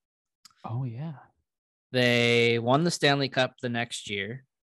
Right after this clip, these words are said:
Speaker 2: but that's 'cause the Canucks kinda blew it.
Speaker 1: Yeah.
Speaker 2: Uh, the year after, they lost in round one to the Capitals. They lost the Stanley Cup in twenty thirteen in seventeen seconds,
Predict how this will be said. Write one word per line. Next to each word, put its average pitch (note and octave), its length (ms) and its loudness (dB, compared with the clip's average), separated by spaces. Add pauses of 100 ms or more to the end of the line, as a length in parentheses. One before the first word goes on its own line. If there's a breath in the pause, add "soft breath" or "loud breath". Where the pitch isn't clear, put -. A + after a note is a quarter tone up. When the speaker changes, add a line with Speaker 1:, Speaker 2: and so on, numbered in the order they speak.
(400)
Speaker 2:
but A2+ 260 -2
that's G#2+ 220 -6
'cause A2 220 -8
the G#2+ 100 -8
Canucks G#2 400 -4
kinda G#2+ 280 -6
blew G#2 280 -6
it. G#2+ 220 -6 (760)
Speaker 1:
Yeah. C#3+ 160 -12 (560)
Speaker 2:
Uh, A2 320 0
the A2 120 -6
year A#2 260 -2
after, B2 880 -4 (120)
they A2 120 -6
lost A2 400 -4
in A#2 80 -8
round A2+ 240 -4
one G#2+ 220 -8
to G#2+ 60 -10
the G2+ 80 -16
Capitals. C#3+ 800 -2 (1040)
They A2 320 -2
lost A2 380 -2
the A#2+ 80 -6
Stanley A2+ 400 -6
Cup G#2+ 300 -4
in G#2+ 100 -10
twenty G#2+ 280 -8
thirteen C#3 920 -2
in A2+ 80 -10
seventeen A2+ 560 -6
seconds, A2 720 -6